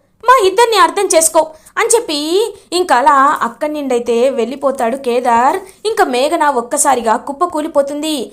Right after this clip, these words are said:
"మేఘన" అని అంటుంది ధాత్రి. "వద్దు, నన్ను ముట్టుకోవద్దు. బాగా మోసం చేశారు, ఇద్దరు కలిసి నన్ను బాగా మోసం చేశారు.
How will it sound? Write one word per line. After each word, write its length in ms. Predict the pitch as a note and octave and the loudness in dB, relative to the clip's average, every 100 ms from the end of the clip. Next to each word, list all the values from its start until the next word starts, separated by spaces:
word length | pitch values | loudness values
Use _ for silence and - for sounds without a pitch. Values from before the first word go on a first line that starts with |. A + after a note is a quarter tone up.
| _ - | _ -4
"మేఘన" 440 | D4+ F4+ A4 A4 G#4 | 0 2 2 0 0
అని 120 | G4+ A#4 | 0 0
అంటుంది 500 | G4 F4 C#4 C4+ D4+ | 0 -2 -4 -4 0
ధాత్రి. 580 | C4 C#4 C#4+ E4 A#3+ - - | 2 2 0 -4 -4 -8 -2
"వద్దు, 340 | F#4 F#4+ F#4 - _ _ _ _ _ - - - | 0 2 -2 -4 _ _ _ _ _ -20 -20 -2
నన్ను 340 | C#4+ C#4 C4+ F4+ | 0 2 2 0
ముట్టుకోవద్దు. 680 | F#4 F#4+ F4+ D4+ A#3+ D4 - _ _ _ _ _ _ _ _ _ _ - | -2 0 2 2 2 -4 -8 _ _ _ _ _ _ _ _ _ _ -12
బాగా 480 | G3 A3 A3 D4+ G#4+ | -6 0 2 4 4
మోసం 300 | F#4+ F4+ G4 | 2 0 0
చేశారు, 400 | F#4+ E4 F4 E4 - _ _ _ _ _ | 0 0 0 -2 -8 _ _ _ _ _
ఇద్దరు 360 | B3 G#3+ G#3 F#4+ | -8 -4 0 2
కలిసి 580 | - D#4+ - G#4 B4+ - - _ _ _ B4 | 2 2 2 2 0 -4 -16 _ _ _ 0
నన్ను 240 | C5+ C4 | 2 4
బాగా 340 | C#4+ E4 G4 A#4+ | 2 2 2 2
మోసం 240 | G4 G4 G4 | 2 0 -2
చేశారు. 320 | F4+ F4 E4+ | 2 2 0